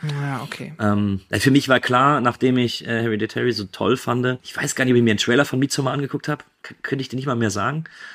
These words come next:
Speaker 2: Aber für mich war
Speaker 1: Mhm.
Speaker 2: klar, ich muss den sehen. Und als er im Kino lief, war klar, ich geh da rein. Und jetzt sitze ich im Kino und hab da wirklich sieben oder acht Hyopies dann, äh, neben mir sitzen, die auch noch ihre Frauen oder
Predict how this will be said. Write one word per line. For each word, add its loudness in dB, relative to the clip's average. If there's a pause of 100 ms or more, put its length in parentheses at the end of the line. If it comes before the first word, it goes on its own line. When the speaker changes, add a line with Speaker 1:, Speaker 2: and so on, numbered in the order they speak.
(260)
Speaker 2:
Aber 6
für 4
mich 8
war 8
Speaker 1:
Mhm. 2
Speaker 2:
klar, 4
ich 2
muss 0
den 4
sehen. 4
Und -2
als -2
er 4
im -2
Kino -2
lief, 4
war 0
klar, 0
ich -6
geh -2
da 4
rein. 0
Und -2
jetzt 4
sitze -2
ich 0
im -2
Kino 0 (300)
und -2
hab -4
da 4
wirklich 2
sieben 0
oder 2
acht -2
Hyopies 0
dann, -2
äh, 0
neben 2
mir 2
sitzen, -2
die 0
auch 0
noch 0
ihre 0
Frauen 0
oder 0